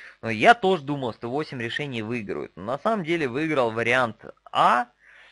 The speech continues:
э, восемь шпаргалок, и причём выиграл с суровым отрывом. Там и открываемость выше была, и количество переходов тоже. То есть,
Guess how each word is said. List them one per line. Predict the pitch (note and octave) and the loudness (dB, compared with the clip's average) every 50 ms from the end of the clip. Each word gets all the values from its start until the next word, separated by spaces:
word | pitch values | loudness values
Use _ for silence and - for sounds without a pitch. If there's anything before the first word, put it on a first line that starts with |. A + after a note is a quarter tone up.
| _ _ - | _ _ -4
э, | - A#2 A#2 A#2 A#2 A2+ A2+ A2 G#2 | 0 2 4 4 4 4 4 2 0
восемь | G#2 B2 D3 D#3 C#3 - - A#2+ | -2 0 0 0 0 -2 -6 -12
шпаргалок, | A2 - - B2 A#2+ B2 B2 C3+ F3 G#3+ A3+ A3 G#3 F3+ D3+ - - | -12 -4 2 4 4 4 4 4 4 6 6 6 6 4 4 2 -6
и | |
причём | G#2+ - - - - F3+ F#3 D#3 | -16 -16 -10 -6 -4 -2 -2 -2
выиграл | C3 D3 F3 E3+ D#3+ C#3+ B2+ | -4 -4 -2 0 0 -2 -2
с | - - - - | -4 -10 -10 -6
суровым | C#3+ D3 D3 C#3+ C3 C#3 D3 D3 C#3 B2+ B2 A#2+ A2 | -4 -2 -2 0 4 6 6 8 8 6 4 2 2
отрывом. | A2 A2+ - - C3+ A2 B2+ B2 A2+ G2+ D2+ - - _ - - - - - _ | 0 0 0 -2 -4 -2 0 0 0 0 -2 -4 -10 _ -20 -20 -20 -20 -8 _
Там | - A2+ A#2 A#2+ | -2 0 2 2
и | A#2+ | 0
открываемость | A2+ - - - C3 D3 E3 G#3+ A#3 A#3 A3+ G#3+ G#3 G3+ - - - | 0 0 -2 -2 0 2 4 4 4 4 2 0 -2 -4 -4 -6 -8
выше | F3 F3+ G3 E3+ - - D#3 | -8 -6 -6 -6 -4 -6 -4
была, | D3 C#3+ D3+ D3+ D3 D3 C#3+ C#3+ C3+ - - - - - - - | -2 0 4 6 8 8 8 8 6 0 -8 -20 -20 -20 -16 -10
и | - B2 C3 C3+ C#3 C#3+ C#3 C3+ C3 A#2+ A2 | -8 -6 -6 -4 -4 -2 -2 -2 -2 -2 2
количество | - C#3 C#3 D3 D3+ - - - - A2+ | 4 4 4 4 2 -2 -6 -12 -14 -12
переходов | - B2+ A#2 A#2 - - D#3 D#3 C3+ B2+ - | -8 -6 -6 -6 -4 -4 -2 0 -2 -2 -4
тоже. | - - C3 A#2+ A2 G2+ - - - _ - - - _ _ | -2 -2 0 0 0 -2 -4 -12 -18 _ -20 -20 -20 _ _
То | - | -6
есть, | A#2+ A2+ - | -6 -6 -6